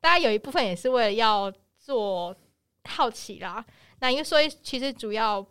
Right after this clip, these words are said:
拜的人反正也不是我，那我就跟着，呃，我的朋友一起去。那我们那，那个时候去拜的时候呢，其实霞海城隍庙有一个，我觉得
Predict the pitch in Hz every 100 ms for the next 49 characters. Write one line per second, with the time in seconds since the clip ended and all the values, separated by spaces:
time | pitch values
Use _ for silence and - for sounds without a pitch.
0 | _ - 214 220 180 185 - _ _ 196
1 | 233 233 170 180 - 196 175 196 - _
2 | _ - 254 190 202 220 214 208 208 196
3 | 170 156 160 _ _ _ - 214 180 185
4 | 196 180 175 202 - 233 214 220 - -
5 | - - 202 - _ _ _ _ - 240
6 | 208 277 330 277 330 294 240 - 220 240
7 | - 254 247 240 202 185 185 185 214 190
8 | 180 175 - 302 302 349 - 254 277 202
9 | - 208 202 214 254 190 190 190 180 208
10 | 196 185 - _ _ 247 349